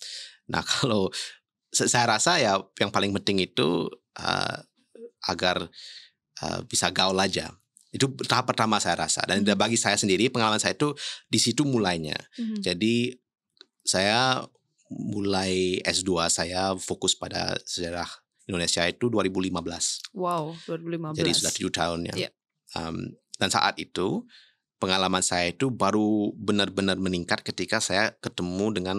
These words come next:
Speaker 1: teman-teman di Indonesia
Speaker 2: Mhm.
Speaker 1: yang kita sesama belajar se-, Jawa, bahasa Jawa kuno,
Speaker 2: Hmm.
Speaker 1: tapi dari beda sudut pandang.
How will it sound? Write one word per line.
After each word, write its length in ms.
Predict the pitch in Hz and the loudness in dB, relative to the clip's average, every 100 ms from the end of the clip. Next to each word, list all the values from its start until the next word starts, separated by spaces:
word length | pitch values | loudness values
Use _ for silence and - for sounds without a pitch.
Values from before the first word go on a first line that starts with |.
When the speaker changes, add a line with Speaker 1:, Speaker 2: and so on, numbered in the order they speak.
| 101 | -4
Speaker 1:
teman-teman 500 | - 95 92 90 90 | -4 -4 -4 -4 -6
di 140 | 90 | -6
Indonesia 640 | 87 85 80 - 78 90 170 - | -6 -6 -4 -2 -2 -4 -6 -6
Speaker 2:
Mhm. 260 | 226 208 208 - - | -4 -4 -4 -10 -6
Speaker 1:
yang 340 | - 190 208 110 - _ _ _ _ _ _ _ | 0 2 2 0 -6 _ _ _ _ _ _ _
kita 220 | - - 117 | -6 0 0
sesama 580 | - 110 87 92 107 | 0 0 0 2 2
belajar 320 | 110 92 90 90 | 2 0 0 -2
se-, 140 | 85 | -4
Jawa, 260 | - 80 82 _ _ | -4 -4 -4 _ _
bahasa 340 | - 113 - - | -14 -8 -4 -2
Jawa 220 | 78 78 | -2 -4
kuno, 400 | - 113 82 131 | -4 -4 -2 -2
Speaker 2:
Hmm. 440 | 214 202 185 175 - | -2 -2 -6 -12 -8
Speaker 1:
tapi 200 | - 98 | -2 0
dari 180 | 135 123 | 2 2
beda 200 | 117 107 | 2 2
sudut 220 | - 104 | 0 -2
pandang. 420 | - 98 80 80 | -2 -2 -2 -6